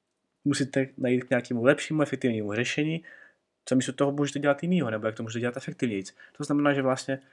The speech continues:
tenhle koncept je k tomu, abyste vlastně zhodnotili, co ten daný den, den děláte, a například byste se podívali týden zpátky, co jste vlastně ten týden vyprodukovali. Jo? A k tomu je dobrý si zapisovat aspoň ten den,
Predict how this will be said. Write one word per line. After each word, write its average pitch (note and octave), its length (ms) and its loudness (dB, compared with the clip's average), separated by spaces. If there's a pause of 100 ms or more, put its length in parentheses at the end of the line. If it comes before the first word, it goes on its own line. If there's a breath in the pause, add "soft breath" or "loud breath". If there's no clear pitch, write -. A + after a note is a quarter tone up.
(720 soft breath)
tenhle D#3+ 220 4
koncept C3+ 420 -2
je A2+ 60 -4
k - 100 -10
tomu, A#2+ 160 4
abyste C3+ 320 2
vlastně A#2 280 -4
zhodnotili, A2+ 640 0 (200 loud breath)
co B2 120 -2
ten A2+ 220 -6
daný A2+ 300 0
den, A2+ 280 -2 (260)
den A#2 240 2
děláte, A2+ 560 4 (260 loud breath)
a D3+ 100 0
například C#3+ 420 0
byste C3+ 220 -2
se C3 120 -2
podívali B2 400 0
týden B2+ 260 2
zpátky, B2+ 680 -2 (200)
co B2 120 -4
jste - 160 -2
vlastně A#2+ 300 2
ten A#2 200 -6
týden A#2 220 0
vyprodukovali. A2+ 640 0 (220 loud breath)
Jo? B2 180 2
A B2+ 80 -2
k - 60 -14
tomu C3+ 180 2
je B2+ 60 4
dobrý B2 360 0 (140)
si B2 140 -4
zapisovat B2 500 2
aspoň A#2+ 260 -2
ten A#2+ 240 -2
den, A#2+ 240 0